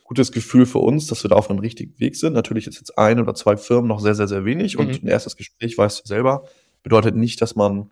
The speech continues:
Speaker 1: ne, direkt einen Kunden hat, sondern man muss das mit denen erstmal nochmal weitere Gespräche führen, genau verstehen, was die eigentlich brauchen. Macht das Sinn, das zu bauen mit denen gemeinsam? Aber man merkt es relativ schnell,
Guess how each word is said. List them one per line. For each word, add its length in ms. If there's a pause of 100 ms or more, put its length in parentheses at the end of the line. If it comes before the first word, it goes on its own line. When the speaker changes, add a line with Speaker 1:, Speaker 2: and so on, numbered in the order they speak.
(420)
Speaker 1:
ne, 180
direkt 320
einen 100
Kunden 360
hat, 140
sondern 180
man 60
muss 100
das 160
mit 120
denen 140
erstmal 480
nochmal 280
weitere 260
Gespräche 380
führen, 580 (480)
genau 220
verstehen, 360
was 140
die 100
eigentlich 220
brauchen. 480 (100)
Macht 220
das 120
Sinn, 140
das 200
zu 120
bauen 420 (460)
mit 160
denen 120
gemeinsam? 680 (380)
Aber 180
man 200
merkt 340
es 200
relativ 360
schnell, 400